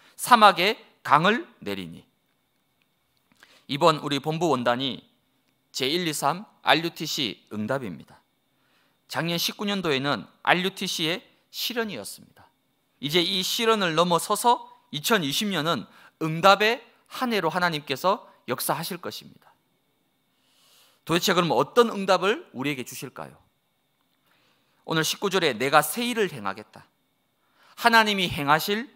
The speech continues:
새 일이 분명히 있고 그것을 이제 나타낼 것이라고 하나님은 말씀하고 계십니다. 우리가 늘 말로만,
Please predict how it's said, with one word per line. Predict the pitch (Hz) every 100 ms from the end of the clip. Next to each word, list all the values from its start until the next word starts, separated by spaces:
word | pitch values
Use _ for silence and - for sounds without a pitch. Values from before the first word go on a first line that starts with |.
| _ _ -
새 | - 240
일이 | 240 214
분명히 | - 165 165 180 143
있고 | - 151 120 - - -
그것을 | 175 214 214 233 - - -
이제 | 147 165
나타낼 | 143 208 - 185 156 151
것이라고 | 226 - 175 131 190 269 -
하나님은 | - 160 139 127 117
말씀하고 | 104 107 170 165 101
계십니다. | 98 - - - - _ _ _ _ _ _ _ _ _ _ _ _ _ - - 131
우리가 | 160 170
늘 | 147 170
말로만, | 123 143 170 170 143